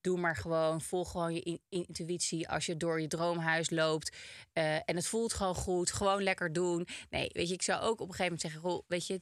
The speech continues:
check nog even de, de bouwtekeningen of zo, eh, zit het fu-, fundament van je huis goed in elkaar? Weet je, dat zijn, dat zijn prima afwegingen, maar weet je, als jij voelt dat jij in een meeting echt iets hebt bij te dragen, ja, dan moet je dat doen.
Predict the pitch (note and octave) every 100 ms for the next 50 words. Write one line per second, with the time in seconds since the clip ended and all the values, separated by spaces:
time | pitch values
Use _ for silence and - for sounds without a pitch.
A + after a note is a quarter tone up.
0 | - G3 - F3+ F3+ F3 E3+ E3 D3 D#3
1 | E3 D#3+ E3 D#3+ D3+ E3 D#3 D3+ D3+ C#3+
2 | - D#3 D3 D3 D3+ D3+ E3+ E3 D#3+ E3+
3 | D3+ - E3+ D#3+ E3 D#3+ D#3+ D#3+ D#3+ D#3+
4 | - D#3+ D#3+ D#3 D3+ D3 - - - G3
5 | G3+ A3+ A#3 A#3+ - - G#3+ A3 A3 G#3
6 | - G#3+ C#4 C#4 A3 G#3+ - A3 G#3+ E3+
7 | D3 - E3 F3 F3+ F3 - - - _
8 | F#3+ - - G#3 G#3+ A3+ B3+ - A#3+ B3
9 | G#3+ F#3 E3+ G3 G#3+ G#3+ G#3+ A3 A3 G3
10 | - - A3 G#3 - F3+ - D#3+ G#3+ A#3+
11 | F3+ E3 D3 D3 E3 E3+ - - - _
12 | G#3 G3+ F#3 - F3 G3 G#3+ G#3 - F#3+
13 | A#3+ C4+ B3 F#3+ F#3+ F#3+ D#3+ A3 A#3 C3
14 | C3